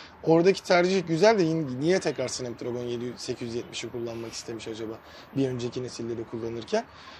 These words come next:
Bu biraz artık şeylerin etkisini işte farklı farklı markalarda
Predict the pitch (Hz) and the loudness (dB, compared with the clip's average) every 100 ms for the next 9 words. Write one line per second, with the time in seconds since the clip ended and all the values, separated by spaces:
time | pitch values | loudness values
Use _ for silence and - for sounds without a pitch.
0 | - 175 208 226 214 214 196 240 - - | -2 4 8 8 10 8 6 0 -4 0
1 | 202 190 202 214 208 196 - - 220 190 | 6 8 10 8 8 4 0 -2 0 2
2 | 214 - 190 196 208 196 - 185 175 160 | 0 2 0 0 2 2 2 -2 0 -2
3 | 175 170 170 208 | 0 0 2 2